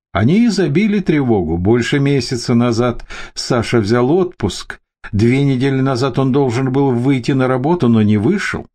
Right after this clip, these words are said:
и не позвонил. В его институте встревожились. Мало ли что могло случиться с одиноким человеком. Может, он лежит беспомощный в своей холостяцкой квартире или ещё что.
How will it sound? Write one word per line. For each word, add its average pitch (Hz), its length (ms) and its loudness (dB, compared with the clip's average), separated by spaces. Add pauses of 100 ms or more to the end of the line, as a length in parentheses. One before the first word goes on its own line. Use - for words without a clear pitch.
(120)
и 98 100 -2
не 76 120 -6
позвонил. 87 720 -2 (640)
В - 40 -4
его 180 260 2
институте 101 640 -2
встревожились. 123 1000 -2 (300)
Мало 104 240 2
ли 98 100 0
что 101 200 -2
могло 92 300 0
случиться - 600 -2
с - 120 -6
одиноким 98 520 0
человеком. 95 640 -2
Может, 139 300 -2
он 87 100 0
лежит 85 440 -2
беспомощный 139 920 -2 (220)
в - 60 -12
своей 117 340 2
холостяцкой 117 800 0
квартире 110 680 0 (260)
или 147 240 2
ещё 82 760 -2
что. - 640 -4